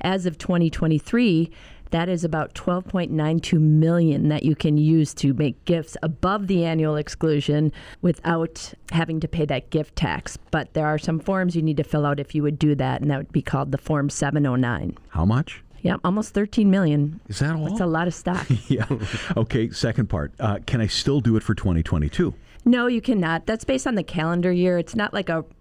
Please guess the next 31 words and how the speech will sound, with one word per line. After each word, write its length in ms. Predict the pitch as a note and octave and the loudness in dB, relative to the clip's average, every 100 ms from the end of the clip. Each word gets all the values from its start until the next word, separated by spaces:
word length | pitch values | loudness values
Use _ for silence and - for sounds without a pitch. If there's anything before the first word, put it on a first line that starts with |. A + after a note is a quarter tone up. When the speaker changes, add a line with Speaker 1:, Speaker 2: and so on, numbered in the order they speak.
| - - | -12 -2
Speaker 1:
contribution 640 | F#3 F3+ D3+ D#3+ - E3 | 0 0 0 0 2 0
to 160 | - E3 | 2 2
your 220 | D#3 D#3 - | 2 0 0
retirement 520 | - - D#3+ E3 E3 | 0 0 2 4 2
account 300 | D#3 E3 D#3+ | 2 0 0
where 80 | D#3+ | -2
you 140 | D#3+ | 0
have 220 | E3+ D3+ | -2 -2
up 140 | D#3+ - | -4 -2
to 140 | D#3+ | -4
the 100 | D#3+ | -2
tax 380 | - D#3+ E3+ - | -2 -2 -4 0
date 320 | F3+ F#3+ - - | 2 2 0 -4
the 100 | D#3+ | 0
next 380 | E3 F#3+ - - | 2 0 -4 0
year 320 | F#3+ G#3 A#3+ - - | 2 2 -4 -10 -4
to 320 | - F#3+ E3+ | 2 4 4
contribute 600 | - E3 - F3 E3+ E3 | 2 0 0 2 2 0
to 100 | D#3+ | -4
the 80 | D#3 | -4
prior 380 | - D#3 E3 F3+ | 0 2 2 4
year's 360 | F#3+ G3 A3 | 4 2 0
account. 440 | - G3+ G#3 G3 - | -2 -2 0 -2 -4
So 320 | D#3+ D3+ - - | -4 -4 -8 -2
gifting 400 | F3+ F3+ - F3 | 0 2 2 4
is 120 | D3+ | 4
based 260 | - D3 - | 2 0 2
on 120 | D3+ | 2
the 80 | D3+ | 2
calendar 380 | - D#3+ D#3 D3 | 0 0 0 0
year. 280 | - C3 | 0 -2